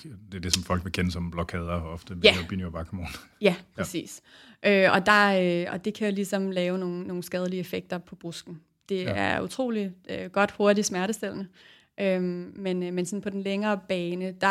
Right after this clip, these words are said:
Speaker 2: er det jo det, vi håber på netop at, at kunne lave med, med stamceller. Vi kan prøve at regenerere,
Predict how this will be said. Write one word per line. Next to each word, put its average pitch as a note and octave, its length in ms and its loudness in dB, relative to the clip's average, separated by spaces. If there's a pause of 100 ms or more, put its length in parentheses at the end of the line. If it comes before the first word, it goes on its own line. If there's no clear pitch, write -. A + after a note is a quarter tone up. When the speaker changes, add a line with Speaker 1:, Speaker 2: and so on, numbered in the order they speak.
Speaker 2:
er G3+ 80 -2
det F#3 80 0
jo F3+ 40 -2
det, F#3+ 160 -2
vi G3+ 60 0
håber F#3 360 0
på F#3+ 200 -4
netop F#3 300 -6
at, F#3+ 60 -12 (160)
at F3 80 -4
kunne F#3 200 -8
lave F3 240 -6
med, F3 240 -6
med F#3 120 -10
stamceller. G3 460 0
Vi F3 80 -8
kan F#3 120 -4 (100)
prøve F#3+ 180 4
at F#3 100 2
regenerere, F#3 680 2